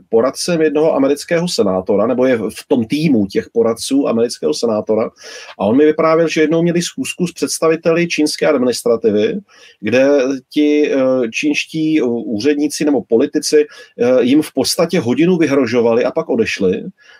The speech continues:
A ten můj kamarád se ptal čínského, eh, rus-, eh, amerického senátora, eh, co s tím hodlá dělat. A ten senátor prý byl úplně vyděšený a říkal: "Já nevím,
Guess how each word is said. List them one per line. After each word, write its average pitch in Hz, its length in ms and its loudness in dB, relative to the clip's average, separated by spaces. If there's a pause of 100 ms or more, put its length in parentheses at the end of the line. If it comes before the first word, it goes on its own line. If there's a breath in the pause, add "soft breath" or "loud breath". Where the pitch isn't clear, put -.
(160)
A 117 140 -2
ten 147 120 0
můj 170 100 0
kamarád 160 380 0
se 180 180 -4
ptal 151 280 0
čínského, 160 500 -2
eh, 123 360 4
rus-, 113 260 -2
eh, 110 160 2 (960 loud breath)
amerického 135 720 0
senátora, 131 760 0 (500 loud breath)
eh, 123 440 0 (280)
co 139 140 -4
s - 180 -4
tím 160 180 0
hodlá 147 540 0
dělat. 110 440 0 (300)
A 120 240 0
ten 143 420 0 (100)
senátor 135 500 -2
prý 151 120 -2
byl 156 120 -2
úplně 165 220 -2
vyděšený 151 500 -2
a 147 60 -2
říkal: 151 400 0 (680)
"Já 107 220 0
nevím, 113 520 -2